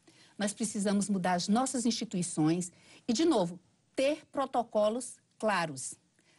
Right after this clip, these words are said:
de atendimento. É isso que nós precisamos.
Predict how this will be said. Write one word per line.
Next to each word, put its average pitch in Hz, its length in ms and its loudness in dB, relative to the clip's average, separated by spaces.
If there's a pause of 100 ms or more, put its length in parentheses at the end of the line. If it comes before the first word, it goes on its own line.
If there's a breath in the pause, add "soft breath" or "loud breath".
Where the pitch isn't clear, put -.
de 220 220 2
atendimento. 202 880 0
É 214 80 2
isso 311 260 0
que 285 120 -2
nós 233 180 -2
precisamos. 175 720 -4